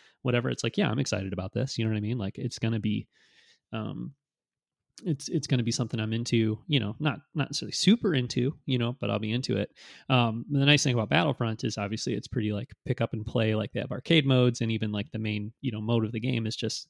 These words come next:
like, going on, like, online, you know, um, you know, kind of, uh, I don't know if arcadey is the right word, but, uh, you know, um, th-, that sort of thing. Whereas a, a more story driven or kind of, like,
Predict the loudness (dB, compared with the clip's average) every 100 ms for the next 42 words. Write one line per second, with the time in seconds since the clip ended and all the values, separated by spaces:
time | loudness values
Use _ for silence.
0 | _ -8 -4 0 -2 -2 -6 -4 -4 -2
1 | 0 0 -2 -2 -2 -6 _ -20 -20 -20
2 | _ _ -6 -4 -6 -12 _ _ _ _
3 | _ _ _ -6 -4 -4 -4 -2 0 0
4 | -4 -4 -4 -4 -8 _ _ _ _ _
5 | -8 -8 0 0 6 6 6 2 0 -2
6 | 0 0 0 -2 -4 -2 -6 -6 _ _
7 | _ _ _ -2 -2 -4 _ _ -2 0
8 | 0 -2 -8 _ _ _ _ -8 0 2
9 | 2 2 4 4 2 0 -12 -20 _ 2
10 | 4 4 0 0 -2 -2 -2 -2 -2 0
11 | 0 4 6 8 8 6 4 2 0 -2
12 | 0 0 -2 0 -2